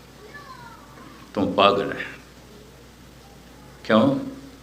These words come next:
ਕਈ ਦਫਾ ਕੁਰਾਨ ਦੀ ਇੱਕ ਪੰਕਤੀ ਤੇ ਘੰਟਾ ਘੰਟਾ ਰੁਕੀ ਰਹਿੰਦੀ ਸੀ,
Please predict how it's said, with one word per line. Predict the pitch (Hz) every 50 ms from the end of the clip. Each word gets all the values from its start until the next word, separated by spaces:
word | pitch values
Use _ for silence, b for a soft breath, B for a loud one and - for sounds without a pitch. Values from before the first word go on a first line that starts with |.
| - -
ਕਈ | 143 143 151
ਦਫਾ | 151 151 143 - 143 143
ਕੁਰਾਨ | 143 139 135 117 107 107 117 131 143 143 139
ਦੀ | 135 123 127
ਇੱਕ | 131 127
ਪੰਕਤੀ | 131 127 123 120 117 113 117 123 113
ਤੇ | 120 120 107 98
ਘੰਟਾ | 101 110 107 107 120 120
ਘੰਟਾ | 110 110 104 95 104 101 92
ਰੁਕੀ | 95 90 92 98 85 80
ਰਹਿੰਦੀ | 73 73 71 -
ਸੀ, | - -